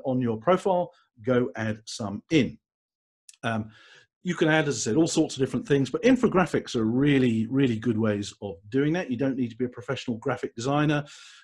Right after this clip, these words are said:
Go to Canva, canva dot com,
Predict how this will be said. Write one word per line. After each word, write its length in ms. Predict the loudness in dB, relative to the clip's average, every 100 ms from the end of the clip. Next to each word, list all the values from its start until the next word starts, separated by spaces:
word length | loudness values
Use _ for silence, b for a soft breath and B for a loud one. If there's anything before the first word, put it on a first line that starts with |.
| B
Go 100 | -2
to 280 | 0 0 0 -2
Canva, 720 | 0 4 6 4 4 4 2 -2 -12 -12 -12 -4
canva 360 | 0 2 2 0
dot 160 | 0 -2
com, 340 | -2 0 0